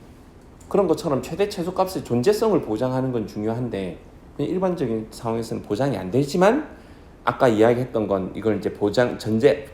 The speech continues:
존재한다고 생각하고 풀면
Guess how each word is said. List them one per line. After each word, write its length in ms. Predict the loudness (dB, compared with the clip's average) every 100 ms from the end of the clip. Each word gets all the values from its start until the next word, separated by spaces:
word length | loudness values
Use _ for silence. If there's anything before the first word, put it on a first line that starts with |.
| -18
존재한다고 720 | -8 -2 0 0 2 2 2
생각하고 840 | 0 -2 -4 -4 2 8 8 6 -6 -18 -20 -20 -20 -20 -20 -20 -20 -20 -20 -20 -20 -20 -20 -20 -20 -16
풀면 420 | -6 -4 -2 -4